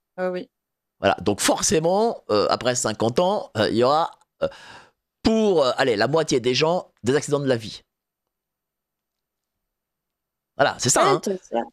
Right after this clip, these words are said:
Speaker 2: Euh,
Speaker 1: t'as ça, et,
Speaker 2: et, et
Speaker 1: et
Speaker 2: sans
Speaker 1: puis, euh,
Speaker 2: compter, sans compter, allez, parce que comme tu sais très bien que je suis dixième dan de complotisme, Chuck Norris, version Chuck Norris,
Speaker 1: <laughs>
Speaker 2: euh,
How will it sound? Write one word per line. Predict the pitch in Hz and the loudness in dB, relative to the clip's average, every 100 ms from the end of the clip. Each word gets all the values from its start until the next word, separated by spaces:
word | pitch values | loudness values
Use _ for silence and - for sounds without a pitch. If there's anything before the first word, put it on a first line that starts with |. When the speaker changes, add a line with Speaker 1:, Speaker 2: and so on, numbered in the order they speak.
| - | -14
Speaker 2:
Euh, | - | -8
Speaker 1:
t'as | 202 202 | -4 -2
ça, | - 330 403 | 0 0 0
et, | - 170 - | -4 -10 -4
Speaker 2:
et, | 98 | 0
et | - | 2
Speaker 1:
et | |
Speaker 2:
sans | - 226 | 2 2
Speaker 1:
puis, | 226 226 | 2 2
euh, | 214 | 2
Speaker 2:
compter, | 180 208 233 240 - _ | 4 2 2 -2 -12 _
sans | - - 175 | -4 0 0
compter, | 160 160 156 160 156 147 - - - - - | -2 -4 0 0 2 0 -2 -12 -20 -6 -2
allez, | 90 - - - - | -2 -4 -12 -20 -6
parce | 90 - | -2 -2
que | |
comme | - 107 | 0 -2
tu | 101 | -2
sais | 101 98 | -4 -2
très | 101 | 0
bien | 104 | 0
que | 101 | -2
je | - | -2
suis | |
dixième | 82 95 104 107 101 | -2 -2 0 0 0
dan | 107 104 95 | 0 0 -2
de | 92 | -2
complotisme, | 101 101 104 95 - 98 98 87 - - | -2 -2 -2 -4 -2 -4 -2 -6 -8 -6
Chuck | - - | -4 -2
Norris, | 92 92 110 131 - - | -2 0 0 -2 -6 -4
version | 98 - 92 | -6 -4 -4
Chuck | - - | -4 -4
Norris, | 92 92 123 - - - - - - | -4 -2 -2 -4 -6 -10 -12 -6 -4
Speaker 1:
<laughs> | - - - - | -4 -10 -10 0
Speaker 2:
euh, | 151 98 95 90 67 | 2 2 2 2 0